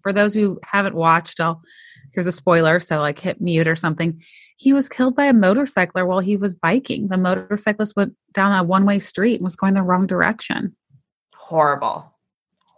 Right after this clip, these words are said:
Speaker 1: So
Speaker 2: Horrible,
Speaker 1: sad.
Speaker 2: horrible, horrible, and very sad. And I feel like unexpected deaths, I feel like people always replay, "What could I have done?" Like,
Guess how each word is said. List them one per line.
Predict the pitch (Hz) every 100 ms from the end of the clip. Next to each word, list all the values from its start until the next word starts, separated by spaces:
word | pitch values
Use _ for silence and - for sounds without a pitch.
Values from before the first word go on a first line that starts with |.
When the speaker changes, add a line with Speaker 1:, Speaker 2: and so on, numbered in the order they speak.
| -
Speaker 1:
So | 180
Speaker 2:
Horrible, | 180 208 170
Speaker 1:
sad. | 170 - 143
Speaker 2:
horrible, | 143 143 143
horrible, | 143 131 127 113 -
and | 147 143
very | 143 143 143
sad. | - 80 80 117
And | - 139 135 131 - _
I | - 151 160 156 160
feel | - 143 139
like | 143 139 135 _ _ _ _ _ _ _
unexpected | 156 151 151 - 127 - 151 -
deaths, | 127 127 - -
I |
feel | - 139
like | 127 -
people | 139 139
always | 135 135 131 131 135
replay, | - 131 135 - 131 127 131 - 170 _ _ _ _ _ -
"What | 147 151 -
could | -
I | 131
have | 135
done?" | 240 214 180 151
Like, | 131